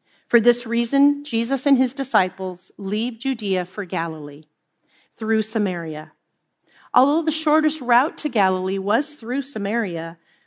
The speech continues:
most Jewish people would skirt around rather than walk through Samaria because the Samaritans were a hated people by the Jews. But God's word tells us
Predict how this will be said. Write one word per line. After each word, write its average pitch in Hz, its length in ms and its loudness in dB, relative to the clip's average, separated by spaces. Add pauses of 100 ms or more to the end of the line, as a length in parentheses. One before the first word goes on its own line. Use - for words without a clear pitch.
(720)
most 220 360 2
Jewish 269 300 0
people 262 340 2
would 190 140 0
skirt 247 320 0
around 233 480 0
rather 202 340 2
than 202 200 0
walk 190 260 0
through 226 180 -8
Samaria 175 540 -8
because 190 340 -6
the 202 120 -6
Samaritans 214 880 -2
were 190 160 -4
a 180 80 -2
hated 196 580 -6
people 180 340 -14
by 165 160 -10
the 160 100 -14
Jews. 165 580 -14 (680)
But 196 160 0
God's 202 340 4
word 208 280 -4
tells 208 340 -8
us - 400 -16